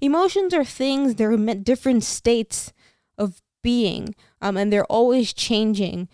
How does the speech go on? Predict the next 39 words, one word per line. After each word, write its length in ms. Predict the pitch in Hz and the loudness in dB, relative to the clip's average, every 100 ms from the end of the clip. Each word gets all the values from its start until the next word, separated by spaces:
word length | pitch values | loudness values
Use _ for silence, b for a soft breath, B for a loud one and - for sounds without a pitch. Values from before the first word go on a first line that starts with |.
| _ | _
And 240 | - 214 208 | -6 -4 -2
it's 180 | 208 208 | -4 -2
a 60 | 240 | 0
reflection 800 | 220 - 262 254 - 269 269 247 | 0 0 0 0 -2 -2 -2 -4
of 340 | - 208 185 185 - | -2 0 -2 -8 -8
how 260 | - 220 226 | 0 2 2
you're 300 | 214 214 220 | 0 0 0
engaging 680 | 202 202 190 220 208 214 | -2 0 0 0 -2 -4
with 180 | 202 190 | -6 -6
your 120 | 190 | -4
environment 600 | 180 185 175 185 220 240 - | -4 -2 -2 -2 -2 -4 -4
and 120 | 202 | -6
how 200 | 180 220 | -2 -2
you 280 | 226 226 233 | -2 -2 -4
choose 300 | - 233 226 | -6 -6 -6
to 140 | - | -6
perceive 600 | 202 - 190 - 208 202 202 | -8 -6 -6 -4 -6 -6 -6
things. 500 | 170 156 - 175 - b b b - | -8 -8 -10 -14 -18 b b b -10
Uh, 80 | |
but 220 | 190 247 240 | 0 2 4
happiness 640 | 277 311 330 320 320 311 | 4 4 2 2 0 -2
can 200 | - 233 | -2 -2
be 100 | 233 | 0
experienced 760 | 220 - - 233 254 254 214 214 | -2 -6 -4 -4 0 0 0 -2
in 80 | |
the 100 | 208 | -2
smallest 600 | 202 - 208 220 214 - | -2 -4 -4 -2 -4 -6
of 80 | 185 | -10
things, 580 | - - 208 170 185 - _ b | -8 -6 -4 -4 -8 -12 _ b
from 360 | b - 208 196 | b -4 -2 -2
feeling 520 | 196 226 233 233 233 | -4 -2 0 0 -2
the 80 | 220 | -2
sunlight 560 | 185 - 220 226 220 208 | -2 -2 0 0 -2 -2
on 140 | 185 | -4
your 120 | 180 | -6
skin 440 | 175 - 220 214 220 | -8 -8 -4 -2 -2
when 120 | 202 | -4
you're 180 | 185 180 | -4 -6
outside, 680 | 175 - 196 196 190 190 | -10 -4 -2 0 0 -4